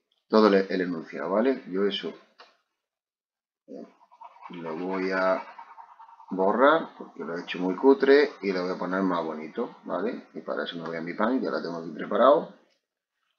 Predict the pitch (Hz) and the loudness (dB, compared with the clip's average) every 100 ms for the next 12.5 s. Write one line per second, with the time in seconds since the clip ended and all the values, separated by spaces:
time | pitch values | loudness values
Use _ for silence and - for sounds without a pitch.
0 | - 101 104 127 - 90 - - - - | -10 -4 -2 -2 -6 -16 -16 -18 -14 -14
1 | - _ _ - - _ _ _ _ _ | -14 _ _ -20 -20 _ _ _ _ _
2 | _ - 82 - 90 - - - - _ | _ -10 -8 -8 -12 -12 -14 -14 -18 _
3 | 92 95 98 104 - - _ _ _ _ | -6 -4 -4 -6 -10 -14 _ _ _ _
4 | _ _ _ _ _ _ _ _ _ _ | _ _ _ _ _ _ _ _ _ _
5 | _ _ _ _ - 104 107 - 113 123 | _ _ _ _ 0 2 2 0 2 2
6 | 131 - - _ _ _ _ _ _ _ | 0 -4 -18 _ _ _ _ _ _ _
7 | _ - 113 110 - 127 120 - - - | _ -10 -6 -6 -4 -6 -6 -8 -12 -20
8 | - _ _ _ _ _ _ _ _ _ | -20 _ _ _ _ _ _ _ _ _
9 | _ _ _ _ _ _ _ _ _ - | _ _ _ _ _ _ _ _ _ -10
10 | 95 98 85 - 62 52 - _ _ _ | -2 -2 -2 -6 -8 -10 -14 _ _ _
11 | _ _ _ _ _ _ _ - 80 80 | _ _ _ _ _ _ _ -16 -12 -12
12 | 80 78 78 78 80 | -12 -12 -10 -8 -10